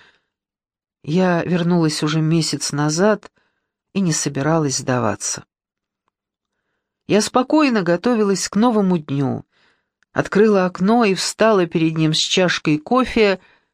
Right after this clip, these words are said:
и первой сигаретой. Как и каждое утро, я вошла в счастливых через служебный вход, но сегодня я повесила в витрине табличку, предупреждающую о более позднем открытии.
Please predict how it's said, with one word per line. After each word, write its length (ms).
и 120
первой 560
сигаретой. 840
Как 160
и 60
каждое 440
утро, 400
я 160
вошла 360
в 40
счастливых 720
через 300
служебный 540
вход, 480
но 100
сегодня 460
я 120
повесила 560
в 40
витрине 460
табличку, 800
предупреждающую 1160
о 60
более 480
позднем 480
открытии. 840